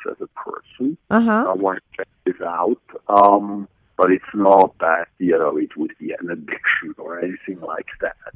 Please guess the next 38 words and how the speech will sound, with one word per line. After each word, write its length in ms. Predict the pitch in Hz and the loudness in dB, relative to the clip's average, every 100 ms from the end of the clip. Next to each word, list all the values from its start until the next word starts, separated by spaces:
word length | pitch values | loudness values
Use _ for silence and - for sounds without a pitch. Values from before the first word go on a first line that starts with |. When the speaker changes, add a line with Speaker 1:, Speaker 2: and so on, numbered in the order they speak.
| - - | -12 4
Speaker 2:
Right, 260 | 208 160 | 8 8
like, 160 | 165 180 | 6 4
you 100 | 208 | 4
could 200 | - 190 | 4 6
not 240 | 185 175 | 6 6
do 140 | 202 180 | 6 6
it 80 | |
for 120 | - 165 | 4 0
three 260 | - 165 | 2 4
years 220 | 156 151 | 4 4
if 100 | 156 | 2
you're 140 | 143 143 | -2 0
dating 320 | 160 139 143 | 2 2 0
somebody 420 | - 147 143 135 | 0 0 2 2
and 120 | 135 127 | 0 0
be 160 | 135 | -2
totally 540 | - - 147 139 135 123 | -2 0 0 2 0 0
fine. 560 | - 127 120 95 - - - - | 0 0 0 -6 -10 -16 -20 -6
What, 200 | 220 311 | 4 6
have 220 | 349 302 285 | 6 4 8
you 80 | 277 | 10
done 160 | 320 294 | 10 10
Speaker 1:
Yeah. 80 | |
Speaker 2:
other 180 | 254 302 | 10 10
stuff 300 | - 320 311 | 8 6 6
on 160 | 311 302 | 4 6
Craigslist? 920 | 311 285 262 285 311 320 - - - - _ _ _ _ _ _ _ _ _ _ - - - - - | 4 4 4 6 6 4 -4 -8 -14 -20 _ _ _ _ _ _ _ _ _ _ -20 -20 -20 -2 8
Speaker 1:
Oh, 280 | 247 226 185 | 10 10 10
well, 400 | 185 185 185 180 - - - - | 12 12 12 12 8 -18 -10 2
more, 460 | 151 156 147 139 | 12 12 12 12
more 280 | 120 123 120 | 12 10 10
the 100 | - - | 8 4
kind 240 | 113 101 101 | 4 6 6
of, 180 | 98 95 - - | 6 4 -2 0
you 120 | 101 | 2
know, 260 | 87 - - - - 65 - - _ 196 - - - - - - | 2 0 0 -2 -4 -6 -10 -20 _ -16 -12 -10 -8 -8 -12 -4
plain 320 | - 104 101 | 4 6 6
vanilla 400 | 101 98 98 87 | 2 4 4 4